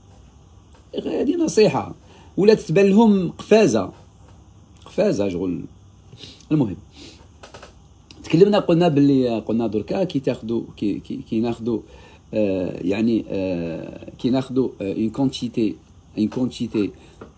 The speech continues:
يعني، آه، دوك نهضر على لا ريتونسيون دو. دونك هنا الانسان يدير لا ريتونسيون دو، الاحتباس تاع الماء هذا على مستوى الخلايا. هذا الاحتباس لو كان نكونسوميو كميه من الاملاح كبيره، و-،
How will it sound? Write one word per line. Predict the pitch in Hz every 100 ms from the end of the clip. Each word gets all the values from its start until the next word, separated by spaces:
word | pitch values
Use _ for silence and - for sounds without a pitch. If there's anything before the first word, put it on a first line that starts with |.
| - 240
يعني، | 110 107 110 104
آه، | - 95 90 85 - - - - -
دوك | 123 196
نهضر | 180 147 135
على | 123
لا | 113
ريتونسيون | 110 104 95 - 85
دو. | 78 69 - - - -
دونك | 180 196
هنا | 220 381 349
الانسان | 175 185 175 - 349 339 - -
يدير | 143 143 175 -
لا | 147
ريتونسيون | 143 151 151 - 131
دو، | 104
الاحتباس | - - 160 196 -
تاع | 127
الماء | 131 160 147
هذا | 139 147
على | 151
مستوى | 135 139 143 151
الخلايا. | - - - - - - - - -
هذا | 185
الاحتباس | 170 - - 190 277 320 - 160
لو | 160
كان | 196 180
نكونسوميو | 156 160 147 147 147
كميه | 131 131 147 147
من | 131 120
الاملاح | 113 113 107 -
كبيره، | 98 117 110
و-، | 87